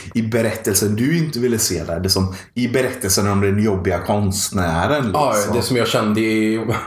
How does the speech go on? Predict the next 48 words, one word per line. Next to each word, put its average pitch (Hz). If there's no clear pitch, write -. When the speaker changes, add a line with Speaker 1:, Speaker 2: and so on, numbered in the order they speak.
Speaker 2:
<laughs> -
cirka 127
två 110
timmar 110
med 110
den 110
här, 101
eh, 107
<laughs> -
melankoliska 117
konstnärsångestdramat, 110
Speaker 1:
Ja, 123
Speaker 2:
vilket 135
så 127
Speaker 1:
precis. 107
Speaker 2:
här, 127
bland 120
det, 120
<laughs> 156
bland 127
det 120
jag 117
har 107
mest 117
svårt 120
för. 117
Speaker 1:
Ja, 165
ja, 196
ja. 156
Och 143
jag 147
tror 170
att 143
det 143
som, 131
det 127
hade 120
varit 123
bättre 117
av 120
att 131
bara 104
klippa 95
ut 143
den 95
scenen 87
och 90
bara 87